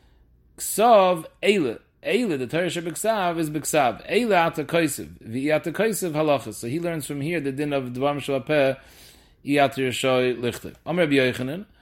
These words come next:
like, "Karas HaKadosh Baruch Hu Brisim Yisrael," this is the Gemara we had before, the Kar-, Karas HaKadosh Baruch Hu Brisim Yisrael, El Bishvil Dvarim Shebal Peh,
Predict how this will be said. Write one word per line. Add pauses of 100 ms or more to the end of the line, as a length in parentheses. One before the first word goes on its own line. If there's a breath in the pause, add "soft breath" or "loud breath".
(380 soft breath)
like,
"Karas
HaKadosh
Baruch
Hu
Brisim
Yisrael,"
this
is
the
Gemara
we
had
before,
the
Kar-,
Karas
HaKadosh
Baruch
Hu
Brisim
Yisrael,
El
Bishvil
Dvarim
Shebal
Peh,